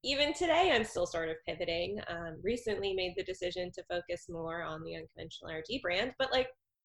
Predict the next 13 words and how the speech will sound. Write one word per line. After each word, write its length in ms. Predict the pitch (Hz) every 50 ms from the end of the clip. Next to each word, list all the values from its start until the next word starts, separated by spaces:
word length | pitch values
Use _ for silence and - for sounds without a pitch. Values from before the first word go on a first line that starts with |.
| _ _ _ 277
even 220 | 311 392 359 330
that 160 | 349 370 466 480
was 100 | - 330 -
scary 320 | - - 208 214 240 262
because 360 | 247 254 254 254 247 254 247
I 140 | 240 247 247
was, 180 | 247 247 - - - - - 240
I 260 | 233 254 269 269 277
was 420 | 277 277 262 - - - - - _ - - -
or 220 | - 226 226 220 220
am 280 | - 202 254 226 240 - -
afraid 500 | 220 - - 220 220 220 214 226 220 -
of 340 | - 175 185 185 180 180